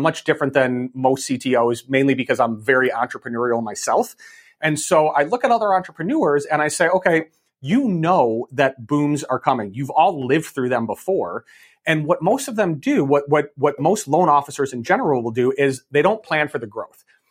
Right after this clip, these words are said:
They don't plan for the technology and the adoption of the things that are out there.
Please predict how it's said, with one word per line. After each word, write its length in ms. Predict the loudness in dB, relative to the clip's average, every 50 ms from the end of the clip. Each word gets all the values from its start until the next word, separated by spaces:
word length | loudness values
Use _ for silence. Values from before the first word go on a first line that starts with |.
| _ _ _ _ 0
They 80 | 2
don't 180 | 4 4 2 2
plan 240 | 0 0 2 2 0
for 100 | 0 -4
the 100 | -4 0
technology 680 | 0 -2 0 2 2 2 2 2 0 0 -2 -4 -4
and 140 | -2 -2 0
the 60 | 0
adoption 520 | -2 0 2 4 4 4 2 0 -4 -2 -2
of 80 | -2
the 80 | -4 -6
things 280 | -4 -2 -4 -2 -2 -2
that 100 | -2 2
are 100 | 2 4
out 200 | 2 2 0 -2
there. 260 | -2 -2 -2 -4